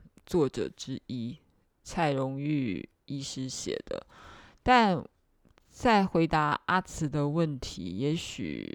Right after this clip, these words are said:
我们来讲一下这本书的第三十页，也是另外一位，呃，精神科医师写的。他说，弗洛伊德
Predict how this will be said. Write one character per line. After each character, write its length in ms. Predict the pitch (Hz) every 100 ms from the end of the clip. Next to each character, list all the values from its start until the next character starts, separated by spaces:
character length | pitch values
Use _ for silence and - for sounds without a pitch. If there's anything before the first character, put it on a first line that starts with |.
| -
我 100 | 139
们 460 | 139 127 - 120 - _ _ _ _
来 480 | - 131 127 139 160 _ _ _ _ _ _
讲 240 | - 151 143
一 40 |
下 220 | 147 185
这 140 | 170 170
本 160 | 160
书 200 | 135 151
的 80 | 147
第 160 | 143 156
三 320 | - 147 143
十 220 | 139 -
页， 180 | 78 127
也 140 | 73
是 220 | - - 165
另 180 | 160
外 180 | 151 143
一 200 | 120 71
位， 300 | - 131 101 - - - - - - - - -
呃， 240 | 113 82
精 200 | - 160
神 200 | 156 107
科 140 | 156
医 180 | 131 131
师 240 | 131 113 117
写 280 | - - 50
的。 260 | - - - _ _ - - - - - - - - _ _ -
他 120 | 262
说， 460 | - 247 233 233
弗 220 | 226 190 185
洛 180 | 208
伊 160 | 208 202
德 540 | 185 139 71 50 50